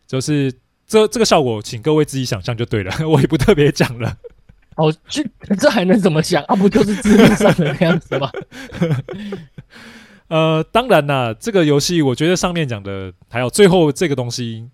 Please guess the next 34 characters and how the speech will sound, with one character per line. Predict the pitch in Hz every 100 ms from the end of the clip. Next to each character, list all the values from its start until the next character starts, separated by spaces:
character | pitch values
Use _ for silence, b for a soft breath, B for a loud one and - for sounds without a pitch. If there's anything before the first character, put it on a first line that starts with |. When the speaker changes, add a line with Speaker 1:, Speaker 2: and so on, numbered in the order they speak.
| _ - - _
Speaker 1:
我 | 120
觉 | 120
得 | 139 151
这 | -
个 | 143 120
就 | 135 120
有 | 107
点， | 107 98 87 90 - _ _ _ _ _
就 | - 139 127
当 | 151 151
然 | 123
就 | 131
是 | 123 127
最， | -
最， | 143 139
最 | 120 151
不 | - 120
好 | 95
的 | 98
啦， | 117
就 | 131
是 | 120 120 110 b b b b b _
游 | 131 170
戏 | 196 202
中 | 160 147
其 | 147
实 | 135 143
有 | 127
一 | 107
个 | 120
跟 | 120 127 123 117
女 | 110 101
儿 | 104
的 | 113 120 110 107